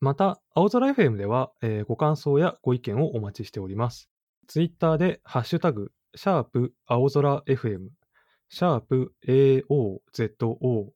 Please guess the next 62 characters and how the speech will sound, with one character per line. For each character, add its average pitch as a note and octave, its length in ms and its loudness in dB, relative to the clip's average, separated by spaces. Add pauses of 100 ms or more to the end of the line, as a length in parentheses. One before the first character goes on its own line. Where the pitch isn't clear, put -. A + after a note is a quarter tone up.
ア A2+ 220 -4
ー A2 40 -4
ル A2+ 240 -6
エ A2 300 -2 (100)
ー B2+ 40 0
エ B2+ 40 -2
フ G#2 280 -8
エ A2+ 120 0
ム G2+ 160 -10 (140)
を A#2 100 -4
つ - 120 -12
け D3 120 -2
て、 G3 320 -2 (360)
え A2 100 -2
ー、 A2 60 -2
ツ - 160 -4
イ A2+ 40 0
ー - 20 -4
ト A#2+ 100 -2
し - 60 -6
て A2 80 -8
く A#2+ 60 -4
だ A#2 100 -4
さ B2+ 340 0
い。 - 120 -6 (220)
よ A2 80 -2
ろ A#2 60 2
し - 80 -8
く C3+ 300 2
お A#2+ 60 -2
願 B2 160 2
い B2 40 0
し - 120 -6
ま C3 540 0
す。 - 340 -20 (500)
と G3 60 2
い G#3 40 6
う A3 40 2
と A#3 100 2
こ B3 80 0
ろ A#3 120 2
で、 A2 320 0 (100)
え G#2+ 500 0
ー、 - 60 -20
次 C#3 180 0
に G#2 260 -4
ゲ C3 140 2
ス - 120 -8
ト A#2 120 -2
で G#2 100 -2
あ G2+ 140 -4
る G2 320 -8
ダ A2+ 120 -2
ッ - 40 -10
シ - 120 -4
ュ - 20 2
メ C3+ 80 2
ン B2+ 80 0
さ C3 100 -2
ん B2 100 -2
か B2 120 0
ら B2 240 0